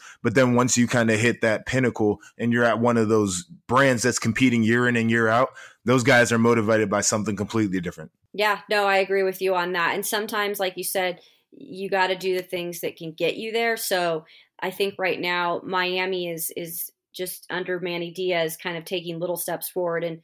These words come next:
Speaker 2: I'm not opposed to one thing like a turnover chain if
Speaker 1: No,
Speaker 2: it, if it gets
Speaker 1: it's
Speaker 2: you
Speaker 1: cool.
Speaker 2: motivated. Okay, well, that is a wrap on episode fifty-three of Press Pass. We are just, I mean, it's crazy that we're pretty much, like,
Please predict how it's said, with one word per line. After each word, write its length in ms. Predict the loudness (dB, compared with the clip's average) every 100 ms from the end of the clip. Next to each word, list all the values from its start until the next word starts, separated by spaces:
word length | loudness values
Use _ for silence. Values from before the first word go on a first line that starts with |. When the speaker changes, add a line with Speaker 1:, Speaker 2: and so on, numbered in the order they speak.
| _ _ -6
Speaker 2:
I'm 160 | -2
not 280 | 0 0 0
opposed 580 | -4 0 2 4 2 0
to 240 | 0 0 -2
one 420 | 0 0 0 -2
thing 260 | -4 -4
like 200 | -4 -4
a 60 | -6
turnover 440 | -8 -6 -6 -6
chain 460 | -8 -8 -8 -10 -6
if 80 | -2
Speaker 1:
No, 140 | 0
Speaker 2:
it, 180 | -2 -6 -10
if 160 | -10 -8
it 160 | -4
gets 140 | -2 0
Speaker 1:
it's 100 | 0
Speaker 2:
you 60 |
Speaker 1:
cool. 80 | 0
Speaker 2:
motivated. 640 | 0 -2 -4 -6 -6 -8 -12 -18 -20 -20 -6 0
Okay, 380 | 2 6 6
well, 160 | 6 4
that 200 | 6 6
is 120 | 4
a 100 | 2
wrap 360 | 4 4 4 0 0
on 520 | 2 4 4 2 0 0
episode 800 | -2 0 -2 0 0 0 -2 -4 -2
fifty-three 800 | -2 2 0 0 0 0 0 0
of 160 | -2 -8
Press 340 | -4 -2 -2 -2
Pass. 400 | -2 -2 -2 -4
We 160 | -2 0
are 80 | 0
just, 380 | 0 -2 -4 -10 -4
I 60 |
mean, 140 | 0 2
it's 120 | 2
crazy 440 | 2 2 2 0
that 160 | 0 -2
we're 160 | -2 -4
pretty 300 | -4 -2 0
much, 260 | -2 -4
like, 200 | -6 -6